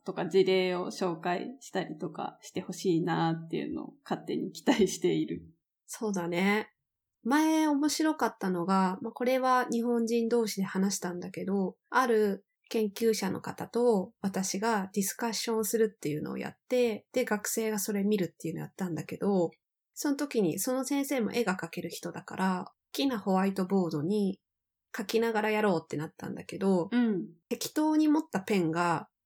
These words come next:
Speaker 2: 私は細くて、その先生の太かったのね。
Speaker 1: おー、面白い。
Speaker 2: で、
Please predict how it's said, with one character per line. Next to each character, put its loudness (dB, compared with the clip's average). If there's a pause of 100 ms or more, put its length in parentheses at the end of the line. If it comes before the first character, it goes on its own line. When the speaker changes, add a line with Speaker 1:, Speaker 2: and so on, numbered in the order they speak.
(180)
Speaker 2:
私 -2
は 0
細 0
く -14
て、 0 (200)
そ -4
の 0
先 -2
生 2
の 0
太 0
か -4
っ -10
た -10
の -8
ね。 -2
Speaker 1:
お 2
ー、 4
面 4
白 -2
い。 2
Speaker 2:
で、 0